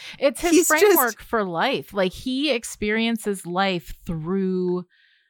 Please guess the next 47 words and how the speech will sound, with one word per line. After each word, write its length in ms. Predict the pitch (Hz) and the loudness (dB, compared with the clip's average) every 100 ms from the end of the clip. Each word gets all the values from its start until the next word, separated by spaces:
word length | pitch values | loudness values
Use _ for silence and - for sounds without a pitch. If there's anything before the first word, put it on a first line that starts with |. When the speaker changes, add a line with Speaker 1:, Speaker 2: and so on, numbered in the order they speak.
| _ _ - | _ _ -14
Speaker 1:
uh, 20 | |
s-, 300 | - - - | -10 -8 -8
relating 640 | 208 214 214 208 202 208 | -4 -2 0 -2 -2 -2
it 100 | 185 - | -4 -4
to 120 | 196 | -6
stories. 420 | - 320 254 214 | -4 -2 -2 0
And 180 | - 285 | -2 -2
I'm 180 | 302 311 | -2 -2
not 180 | 339 339 | -2 -2
gonna 180 | 285 | -2
lie, 500 | 254 320 339 285 294 302 _ _ _ - | -2 -2 -2 -4 -6 -14 _ _ _ 0
I 140 | 277 | 0
kinda 280 | - 311 277 | 0 -2 -2
get 200 | 254 302 | 0 0
it. 220 | 294 - _ - | -2 -4 _ -4
Like, 200 | 240 247 | 0 2
you 60 | 233 | 4
know, 60 | |
Speaker 2:
Right? 280 | 262 311 370 | 4 6 4
Speaker 1:
I'm 60 | 285 | 4
Speaker 2:
Like, 100 | 330 | 4
Speaker 1:
not, 60 | |
Speaker 2:
same? 540 | - - - 240 254 359 554 698 - | 4 4 4 4 2 2 2 2 4
Speaker 1:
I'm 280 | - 294 277 | 4 4 4
not 280 | 440 - | 4 4
gonna, 240 | 480 508 285 | 4 2 2
Speaker 2:
<laughs> 40 | 302 | 0
Speaker 1:
I'm 160 | 254 | 0
not 220 | 254 277 - | 0 0 0
gonna 340 | 269 254 226 - 202 | -2 -2 -4 -10 -12
try 500 | - - - 254 269 | -8 -8 -2 -2 -2
to 120 | 269 254 | -4 -8
say 500 | - 269 220 202 202 | -4 -2 -2 -4 -4
that 160 | 196 | -6
when 180 | 196 220 | -4 -2
I'm 200 | 214 214 | 0 -2
in 220 | - 233 | -4 -2
a 60 | 240 | -2
situation, 840 | - 240 - 226 226 - 196 185 | -2 -4 -4 -2 -2 -2 -4 -2
I 160 | - 202 | -2 -2
don't 180 | 214 - | -2 -2
automatically 640 | 214 214 220 214 208 220 | 0 0 -2 -2 -4 -6
go 120 | 202 202 | -4 -2
like, 200 | 208 - | -2 -2
"Oh, 220 | 262 247 | -2 0
it's 160 | 180 - | -2 -4
like 180 | 240 | -6